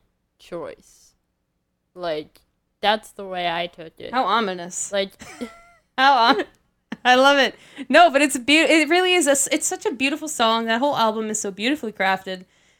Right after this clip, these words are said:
Speaker 2: And I remember, and every time they do this, I always get like, "Oh, I don't know if I'm gonna like that." And then I hear it and I'm like, "I love it." <laughs> But, like, you remember when I, I saw, like, they had a list of all the artists that they were gonna collaborate with, and I was, I was just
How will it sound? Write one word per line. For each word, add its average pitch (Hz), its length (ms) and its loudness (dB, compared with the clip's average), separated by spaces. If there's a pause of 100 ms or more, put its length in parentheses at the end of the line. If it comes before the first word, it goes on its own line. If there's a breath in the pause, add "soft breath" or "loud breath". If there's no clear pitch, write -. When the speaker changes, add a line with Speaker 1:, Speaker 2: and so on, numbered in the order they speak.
(120)
Speaker 2:
And 220 120 0
I 254 80 6
remember, 285 480 2 (200 soft breath)
and 247 100 2
every 311 180 2
time 254 260 0
they 226 120 0
do 214 180 -2
this, 196 180 -4
I 208 140 2
always 196 220 0
get 185 160 -2
like, 190 220 -4
"Oh, 285 240 0
I 233 120 0
don't 240 120 0
know 240 140 0
if 247 60 -4
I'm 254 60 -10
gonna 277 220 0
like 320 280 -2
that." 262 360 0
And 196 120 -8
then 190 120 -6
I 190 80 -2
hear 196 240 -4
it - 20 -4
and 147 100 -8
I'm 175 80 -10
like, 170 240 -12
"I 185 80 -6
love 180 300 -10
it." 160 240 -16
<laughs> - 320 -20
But, 262 400 2
like, 262 340 -4 (760)
you 233 100 -10
remember 285 300 2
when 240 160 0
I, 208 280 -2
I 202 40 -2
saw, 226 380 -2
like, 185 240 -6
they 202 140 -4
had 208 440 0 (380)
a 208 80 -2
list 214 420 -6
of 214 120 -6
all 214 120 0
the 196 160 -8
artists 214 420 -2
that 202 160 -8
they 196 100 -4
were 196 120 -6
gonna 196 220 -4
collaborate 185 600 -2
with, 185 260 -4
and 175 100 -8
I 175 120 -6
was, 180 300 -12
I 180 120 -8
was 175 160 -12
just - 380 -10